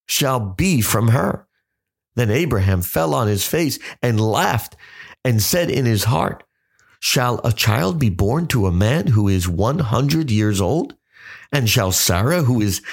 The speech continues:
ninety-nine years old, bear a child?" And Abraham said to God, "Oh, that Ishmael might live before you." Then God said, "No, Sarah, your wife, shall bear you a son,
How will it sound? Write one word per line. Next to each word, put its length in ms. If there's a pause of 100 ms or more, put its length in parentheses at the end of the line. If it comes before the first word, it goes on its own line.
(240)
ninety-nine 840
years 380
old, 400
bear 420
a 100
child?" 720 (800)
And 220
Abraham 560
said 260
to 80
God, 320
"Oh, 280
that 280
Ishmael 540
might 240
live 240
before 340
you." 320 (800)
Then 260
God 300
said, 380 (200)
"No, 460 (540)
Sarah, 720 (180)
your 280
wife, 520 (240)
shall 300
bear 280
you 220
a 60
son, 480